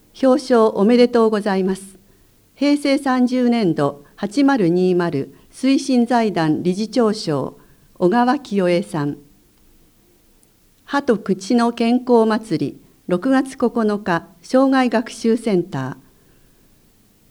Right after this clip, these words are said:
以上の問い合わせは、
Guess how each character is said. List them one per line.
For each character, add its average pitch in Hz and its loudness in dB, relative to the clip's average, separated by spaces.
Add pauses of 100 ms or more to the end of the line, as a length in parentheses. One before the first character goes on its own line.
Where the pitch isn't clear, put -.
(2000)
以 269 2
上 262 4
の 208 4
問 190 2
い 190 2
合 180 2
わ 180 0
せ 180 -2
は、 160 -2